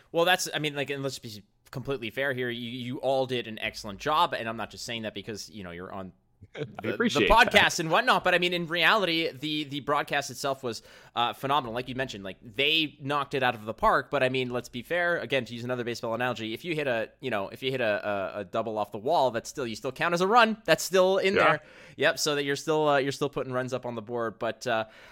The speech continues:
Speaker 1: um, you know, you mentioned that, uh, you're, you're getting into it, you're new to this. You obviously have a background in C C Gs and competitive card gaming, um, poker as well. Um, a game like Flesh and Blood has essentially,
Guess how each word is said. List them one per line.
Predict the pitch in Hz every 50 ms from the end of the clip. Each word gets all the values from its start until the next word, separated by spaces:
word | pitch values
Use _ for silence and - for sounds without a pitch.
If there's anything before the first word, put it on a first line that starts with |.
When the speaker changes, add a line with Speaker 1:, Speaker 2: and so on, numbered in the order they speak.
| -
Speaker 1:
um, | - 123 127 123 127 127 -
you | 156 151 165
know, | 160
you | 160 165 170
mentioned | 190 220 214 - 220 196 175 147 131 147
that, | 156 156 151 151 - - -
uh, | 143 143
you're, | 139 139 143 147
you're | - 143 135 139 127
getting | 120 120 147 - 147 139
into | - 143 139 135 - 135
it, | 139 -
you're | 127 127
new | 123 117 117 127 139 151
to | - - 123
this. | 110 117 113 - -
You | 127 123 120 131 -
obviously | - 135 135 139 131 - 139
have | 131 123 110 117
a |
background | 101 120 120 120 120 - 127 120 120 117
in | 113
C | 107 - 123
C | 113 - 120 107
Gs | - 120 120 110 -
and | 120 113 101
competitive | - 123 120 110 120 113 113 107 113 95 -
card | - - 117 - -
gaming, | 117 113 110 113 110 113 107 - - - - -
um, | 110 113 110 107 107 107 113 - - 107 - -
poker | - - 131 127 - 135 135 -
as | 110 117 104 98
well. | 104 117 135 131 135 139 135 131 - - - - - - -
Um, | 113 117 120 110 120 113 - _ _ -
a | 131
game | 127 - - 135 156 214 269 294
like | 262 202 151 131
Flesh | - - - 143 143 139 - 147
and | 135 120
Blood | 104 107 101 101 90 - - -
has | - 131 123 120 120
essentially, | 123 120 - - 143 190 202 - 214 185 160 151 139 131 123 123